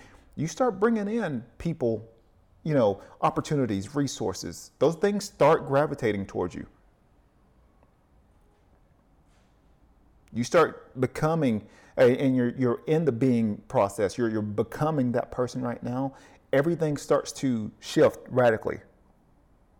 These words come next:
Instead of us, you know, thinking about certain things that we wanna do or you know, not taking the actions necessary or not, um,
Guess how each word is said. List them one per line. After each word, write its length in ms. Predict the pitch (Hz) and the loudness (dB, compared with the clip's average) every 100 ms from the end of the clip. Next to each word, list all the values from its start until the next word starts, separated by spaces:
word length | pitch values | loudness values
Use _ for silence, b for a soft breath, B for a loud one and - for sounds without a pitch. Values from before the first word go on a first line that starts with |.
| _ _ _ _ _ _ _ _ | _ _ _ _ _ _ _ _
Instead 240 | 120 131 117 | -2 4 4
of 100 | 110 | 4
us, 340 | 104 - - - - | 2 0 -16 -20 -12
you 120 | 120 | -6
know, 160 | 98 85 - | -4 -4 -2
thinking 360 | 127 127 120 104 | 2 2 0 -2
about 380 | 90 87 - | 0 0 -2
certain 280 | - 117 92 | -4 -4 -2
things 200 | 98 101 | -6 -6
that 60 | 101 | -6
we 100 | 95 | -6
wanna 240 | 95 92 | -6 -6
do 240 | 92 95 95 | -4 -4 -2
or 260 | 90 85 - B B B | -2 -2 -6 B B B
you 80 | 123 | -2
know, 120 | 107 | 0
not 240 | 104 117 - | 0 -2 -2
taking 240 | 120 101 | -4 -4
the 160 | 95 101 | -4 -4
actions 440 | 107 - 98 87 | -4 -4 -10 -6
necessary 520 | 101 110 117 - 95 | -6 -6 -8 -4 -2
or 160 | 95 90 | -2 -4
not, 340 | 104 110 110 b b b - | -4 -6 -8 b b b -8
um, 560 | 110 101 104 104 107 | -6 -4 -6 -8 -10